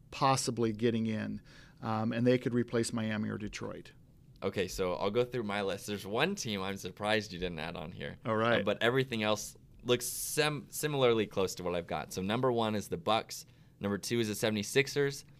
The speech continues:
Speaker 2: Three is Celtics. So we just flipped the one
Speaker 1: Yeah,
Speaker 2: and two.
Speaker 1: yeah.
Speaker 2: Uh, four, I have Pacers. Five, Raptors. Six, Nets.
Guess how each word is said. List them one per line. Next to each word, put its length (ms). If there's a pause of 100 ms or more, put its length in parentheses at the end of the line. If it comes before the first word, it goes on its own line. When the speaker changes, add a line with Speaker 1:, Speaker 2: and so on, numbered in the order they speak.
(360)
Speaker 2:
Three 180
is 160
Celtics. 520 (200)
So 120
we 60
just 120
flipped 240
the 260
one 160
Speaker 1:
Yeah, 100
Speaker 2:
and 60
two. 140
Speaker 1:
yeah. 140 (420)
Speaker 2:
Uh, 260 (380)
four, 300
I 100
have 200
Pacers. 640 (100)
Five, 380
Raptors. 600 (480)
Six, 420
Nets. 520